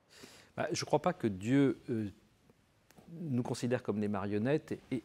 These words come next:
et, et nous envoie un signe en tirant sur le fil pour que, pour qu'on, pour qu'on réagisse. Parce que, voilà, ça serait l'événement vécu comme une, euh, punition. Un signe de Dieu, c'est qu'il se passe quelque chose qui, qui rend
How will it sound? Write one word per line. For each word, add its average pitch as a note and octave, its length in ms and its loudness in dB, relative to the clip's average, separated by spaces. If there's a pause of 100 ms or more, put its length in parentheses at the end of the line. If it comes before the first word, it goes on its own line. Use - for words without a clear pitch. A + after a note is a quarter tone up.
et, A#2 80 0 (160)
et C3+ 60 -2
nous A#2+ 160 0
envoie B2 180 2
un A#2 80 2
signe C#3+ 280 -2
en G#2 60 0
tirant A#2+ 300 -2
sur A#2 160 0
le G#2+ 100 2
fil D#3 220 -2
pour - 240 -8
que, G2+ 400 -2
pour - 160 -6
qu'on, G2 240 -6 (100)
pour - 220 -10
qu'on A2 580 -6
réagisse. G2 480 -8 (160)
Parce - 160 -14
que, A#2 160 2 (480)
voilà, D#2 200 -6
ça G2+ 120 -4
serait C3 320 2 (140)
l'événement B2 500 4
vécu A#2+ 380 0
comme G#2+ 340 0
une, G2 220 0
euh, F#2 240 -2
punition. F2 560 -10 (560)
Un A#2+ 160 2
signe C3 420 0
de A2 140 6
Dieu, D3 240 0
c'est A#2+ 180 0
qu'il - 340 -6
se - 160 -2
passe - 380 2
quelque B2+ 240 -2
chose F#3 320 -2
qui, A2 340 -6
qui - 160 -10
rend A2 220 -2